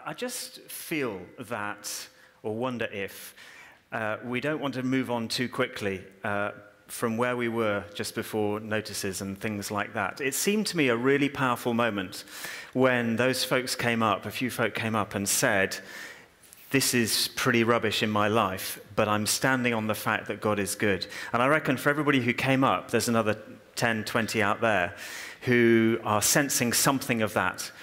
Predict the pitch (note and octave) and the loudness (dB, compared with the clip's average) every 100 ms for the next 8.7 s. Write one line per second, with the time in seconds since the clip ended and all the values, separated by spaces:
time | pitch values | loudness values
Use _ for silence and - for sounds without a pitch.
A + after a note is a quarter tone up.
0 | - - B2 C3+ C3 A#2 - A2 A2 - | -18 0 6 6 6 2 4 2 2 -2
1 | A#2 A#2 A2+ A#2 G#2+ - A#2+ A2 - - | -4 -2 0 0 -2 0 0 0 -6 -18
2 | - - C#3 A#2 - - A2 A2+ A2 - | -18 -12 0 2 2 -2 0 2 2 0
3 | B2 - A2 G#2 A#2 A2 A#2+ G#2 - G2+ | -2 -2 -2 -2 2 2 2 0 0 0
4 | G2 G#2+ G#2+ A2 - B2+ A#2 G#2+ G#2 F2+ | 2 0 2 0 0 0 0 -2 -2 -4
5 | - - - - - C3 B2+ B2 A#2+ A#2+ | -6 -8 -10 -8 -2 0 2 4 6 6
6 | C#3 C#3+ A#2 G2+ F#2+ F#2+ - - _ _ | 4 2 2 2 0 -6 -12 -20 _ _
7 | - B2+ A2+ A2 B2 A#2+ G2 F#2+ B2+ A#2+ | -4 0 2 2 0 0 0 0 0 2
8 | C3 A2 - G2+ - G2 | 2 2 2 0 2 -2